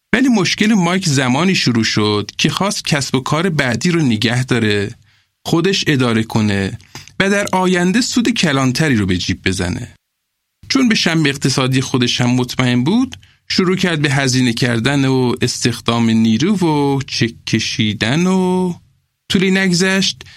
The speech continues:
که هرچی پول از کسب و کارهای دیگه در آورده بود تموم شد، کفگیرش هم خورد ته دیگ.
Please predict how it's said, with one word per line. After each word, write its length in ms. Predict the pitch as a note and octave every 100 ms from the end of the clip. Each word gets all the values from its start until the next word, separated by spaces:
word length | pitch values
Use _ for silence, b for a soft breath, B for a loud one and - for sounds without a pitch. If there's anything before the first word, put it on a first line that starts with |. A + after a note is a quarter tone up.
| B -
که 140 | F3+
هرچی 500 | C#3+ F3 G3+ - -
پول 260 | - F3 B2+
از 140 | B2
کسب 280 | - C#3+ C3+
و 60 | B2+
کارهای 600 | C3 B2 - C#3+ E3 D#3
دیگه 320 | B2 A#2+ E3+
در 220 | B2+ G#2+
آورده 340 | G#2+ G#2+ G#2
بود 200 | A#2+ C3 -
تموم 340 | A#2+ A#2+ A3
شد، 380 | A3+ A3+ G#3+ - - b b -
کفگیرش 640 | G#3 F#3+ - - F4 C4+
هم 120 | F#3+ E3
خورد 520 | - D3+ D#3 - - _ -
ته 260 | - G2+ G2
دیگ. 220 | -